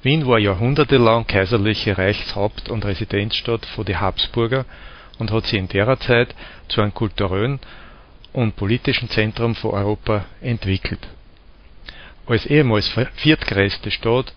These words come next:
von der Welt, nach London, New York und Paris, hat Wien um neunzehnhundert schon zwei Millionen Einwohner gezählt. Nach dem Ersten Weltkrieg ist aber mit Wien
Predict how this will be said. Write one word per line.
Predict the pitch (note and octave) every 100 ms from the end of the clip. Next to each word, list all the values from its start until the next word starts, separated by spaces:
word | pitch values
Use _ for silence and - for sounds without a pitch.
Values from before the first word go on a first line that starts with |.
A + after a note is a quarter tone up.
| -
von | - F#2+
der | F#2+
Welt, | G2+ C3 C#3+ - - - - - - -
nach | B2 -
London, | G2 A2 A#2+ A#2+
New | G#2
York | G2 G2 A2 -
und | G#2 -
Paris, | F2+ G2+ D3 - - - - - - - - - -
hat | G#2 G#2+
Wien | A2 C#3 - - - -
um | - G#2+ - -
neunzehnhundert | A#2+ A#2 A2+ A2+ F#2 A#2 C3 C#3
schon | - A2 G#2 G2 -
zwei | - A2
Millionen | C3+ B2 A2+ A2+ A2+
Einwohner | G#2 G2+ G2 F#2 F#2
gezählt. | - F#2+ F2+ - - - - - - - - - - - - -
Nach | A#2+ -
dem |
Ersten | A#2 A#2 - A#2
Weltkrieg | G#2 G#2+ - B2+ B2 - - - -
ist | B2 -
aber | G#2+
mit | G2+ G2+ G#2
Wien | B2 C3+